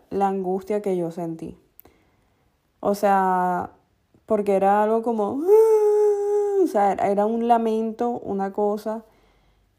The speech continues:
Em, yo me senté en la cama, como tratando de despertarme bien y afinar el oído para ver qué era lo que estaba escuchando.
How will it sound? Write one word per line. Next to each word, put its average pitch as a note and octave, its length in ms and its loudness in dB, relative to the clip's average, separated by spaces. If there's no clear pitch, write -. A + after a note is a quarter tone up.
Em, F#3+ 960 -2
yo A3+ 160 0
me A3+ 140 2
senté B3 260 0
en A3+ 80 4
la A3+ 120 4
cama, A3+ 420 2
como G#3 600 2
tratando G#3 400 2
de A#3+ 80 2
despertarme G#3 600 -2
bien A3 380 -4
y G#3+ 200 -2
afinar F#3+ 420 0
el G#3+ 120 2
oído G#3 580 -2
para F#3+ 180 -6
ver F3+ 160 -4
qué G3 60 -6
era G3 100 -2
lo G#3 100 -2
que G#3 100 -4
estaba F#3 260 -4
escuchando. F#3+ 720 -8